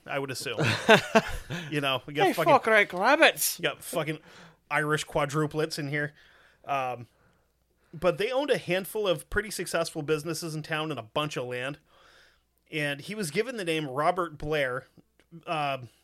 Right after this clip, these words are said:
Speaker 1: after a relative who was an officer in the British Army, um, when, right around when he was born. Um,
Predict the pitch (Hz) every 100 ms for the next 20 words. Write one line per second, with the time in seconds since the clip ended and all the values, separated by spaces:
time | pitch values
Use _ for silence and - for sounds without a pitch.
0 | - 156 151 160 139 160 160 156 147 -
1 | 160 131 139 143 151 - 156 135 151 160
2 | 147 165 147 135 _ _ - 123 123 117
3 | - 139 - _ _ _ _ _ _ 180
4 | 175 - _ 160 151 147 143 135 143 123
5 | 127 117 113 - - - _ _ - 120
6 | 107 98